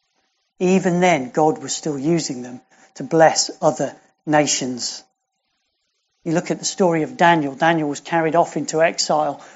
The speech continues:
by Nebuchadnezzar. What happened? He was a massive blessing to that nation. What I'm trying to say here is, don't think that we have to have everything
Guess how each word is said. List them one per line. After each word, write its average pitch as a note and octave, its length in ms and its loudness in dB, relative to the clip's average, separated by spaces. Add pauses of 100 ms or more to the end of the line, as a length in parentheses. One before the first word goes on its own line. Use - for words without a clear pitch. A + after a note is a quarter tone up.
by D#3+ 120 -2
Nebuchadnezzar. D#3 760 -2 (300)
What E3 160 -2
happened? E3 340 -2
He D#3 120 -2
was C#3+ 140 -4
a C3+ 60 -2
massive D3+ 480 -2
blessing E3 380 0
to D3+ 80 -6
that D3+ 180 -4
nation. D3+ 360 -4 (1120)
What F3 140 4
I'm E3 80 4
trying F3 240 2
to D#3+ 100 -6
say F#3+ 300 6
here C#3 320 -4
is, D3+ 200 -6 (320)
don't F#3 240 4
think F#3 440 0
that E3+ 100 0
we E3 120 -2
have D#3 240 -4
to D#3+ 80 0
have D#3 260 -2
everything F3+ 560 -2